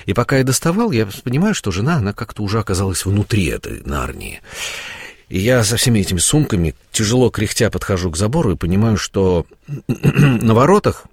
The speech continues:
огромный ржавый замок висит и цепь. И на калитке огромный ржавый замок и цепь. Я так смотрю, как этот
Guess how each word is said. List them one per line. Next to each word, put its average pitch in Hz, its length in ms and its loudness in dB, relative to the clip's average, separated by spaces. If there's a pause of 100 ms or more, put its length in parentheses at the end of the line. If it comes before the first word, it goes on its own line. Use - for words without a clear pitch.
(140)
огромный 101 480 4
ржавый 82 340 0
замок 82 380 -2
висит - 440 -6
и 95 60 -2
цепь. - 360 -2 (680)
И 120 100 0
на 123 140 2
калитке 90 680 -2 (100)
огромный 85 460 2
ржавый 71 360 -4
замок 110 460 -2
и 92 80 -4
цепь. - 380 -4 (840)
Я 85 160 -2
так 78 140 -6
смотрю, 76 340 -4
как - 200 -6
этот 65 200 -8